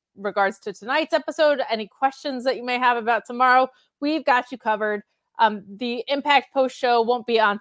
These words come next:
tonight. They were doing, like, a Hidden Gems feature, so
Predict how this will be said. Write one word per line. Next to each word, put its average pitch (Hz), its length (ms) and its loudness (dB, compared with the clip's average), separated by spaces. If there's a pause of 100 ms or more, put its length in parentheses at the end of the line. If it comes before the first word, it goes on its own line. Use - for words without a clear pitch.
tonight. 175 300 -6
They 208 80 -4
were 196 100 -4
doing, 196 260 -4
like, 190 200 -4
a 180 80 -4
Hidden 190 360 -8
Gems 196 440 -4 (100)
feature, 202 480 -6
so 185 380 -2